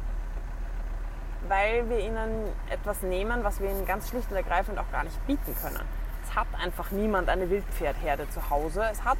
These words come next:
einfach, die wenigsten Leute haben hektarweise, ähm, weiß ich nicht, Prärie bei sich zu Hause, wo sie die Pferde in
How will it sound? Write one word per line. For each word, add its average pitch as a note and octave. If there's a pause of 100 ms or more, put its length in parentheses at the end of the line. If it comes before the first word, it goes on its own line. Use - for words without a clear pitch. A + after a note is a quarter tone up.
einfach, G3+ (640)
die G3
wenigsten C4
Leute F#3+
haben F#3
hektarweise, F#3+ (680)
ähm, F3 (1600)
weiß E3+
ich F3
nicht, D#3+
Prärie F3+
bei G3+
sich F3
zu F3
Hause, E3 (420)
wo G3+
sie F#3+
die F#3+
Pferde F#3+ (100)
in F#3